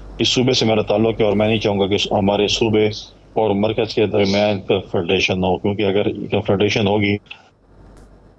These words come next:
मेरे सूबे की तरक्की नहीं होगी। हमने जो फाटा के साथ, लोगों के साथ वादा किया था कि हमने सौ अरब,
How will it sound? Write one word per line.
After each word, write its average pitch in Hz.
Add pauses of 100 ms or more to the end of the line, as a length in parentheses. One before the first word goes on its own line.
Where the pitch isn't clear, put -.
(380)
मेरे 107
सूबे 110
की 107
तरक्की 104
नहीं 104
होगी। 98 (460)
हमने 110
जो 107
फाटा 104
के 104
साथ, 104 (100)
लोगों 101
के 107
साथ 101
वादा 101
किया 104
था -
कि 98
हमने 95
सौ 104
अरब, 98